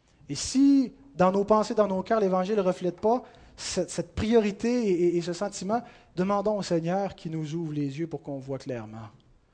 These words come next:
Si pour nous, c'est juste une question d'a-, d'a-, d'a-, d'aller à l'église le dimanche matin, d'avoir une certaine structure des croyances, sans voir la grandeur, l'éclat, la gloire,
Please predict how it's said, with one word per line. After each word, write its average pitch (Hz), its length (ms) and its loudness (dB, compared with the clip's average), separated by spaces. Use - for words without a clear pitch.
Si - 80 -20
pour 185 180 2
nous, 208 100 2
c'est 180 240 4
juste 190 320 0
une 165 120 -6
question 180 420 -2
d'a-, 156 200 2
d'a-, 143 200 0
d'a-, 143 160 -2
d'aller 143 320 0
à 180 60 6
l'église 165 500 -2
le 160 80 0
dimanche 160 360 -4
matin, 180 400 0
d'avoir 160 500 2
une 151 140 -6
certaine 170 320 -2
structure 175 480 -4
des 165 80 0
croyances, 160 640 0
sans 240 360 6
voir 226 680 6
la - 100 -12
grandeur, 214 1000 2
l'éclat, 220 480 4
la 165 120 4
gloire, 196 680 4